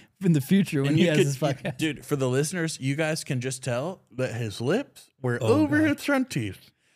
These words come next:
Speaker 1: What do you
Speaker 2: It's
Speaker 1: determine
Speaker 2: just
Speaker 1: to be a
Speaker 2: grind, just
Speaker 1: grind?
Speaker 2: like, to me, you just, you just wake up and that's how I perceive it.
Speaker 1: <laughs>
Speaker 2: Um,
Speaker 1: Really just how you perceive it, sir. I don't think you could really grind on multiple, multiple things at once.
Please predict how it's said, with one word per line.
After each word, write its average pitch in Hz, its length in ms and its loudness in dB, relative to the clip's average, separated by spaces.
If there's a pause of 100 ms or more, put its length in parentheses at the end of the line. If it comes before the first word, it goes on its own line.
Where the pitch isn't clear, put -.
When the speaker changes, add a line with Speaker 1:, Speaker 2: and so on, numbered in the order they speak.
(140)
Speaker 1:
What 127 120 -2
do 170 80 4
you 190 60 2
Speaker 2:
It's - 120 -8
Speaker 1:
determine 139 320 4
Speaker 2:
just - 40 4
Speaker 1:
to 120 60 4
be 127 60 4
a - 20 4
Speaker 2:
grind, 131 240 4
just 120 120 4
Speaker 1:
grind? 143 140 4
Speaker 2:
like, 127 80 -12
to 123 120 0
me, 123 160 2
you 127 60 2
just, 120 380 -6
you 120 280 -2
just 151 180 -6
wake 123 180 -2
up 139 140 0
and 117 100 -2 (180)
that's 180 140 -6
how 247 180 -4
I 113 140 0
perceive 196 460 -2
it. 262 240 -4 (200)
Speaker 1:
<laughs> - 220 -16
Speaker 2:
Um, 147 200 2
Speaker 1:
Really 165 200 8
just 135 160 -2
how 143 80 2
you 120 180 2
perceive 117 400 -4
it, 117 200 -2
sir. 110 340 -4 (1000)
I 139 60 0
don't 185 160 0
think 160 160 2
you 156 80 2
could 127 160 0
really 127 260 2 (400)
grind 123 440 0
on 113 180 0
multiple, 117 560 -4 (540)
multiple 123 320 -6
things 117 260 -6 (140)
at 120 140 -10
once. 127 180 -14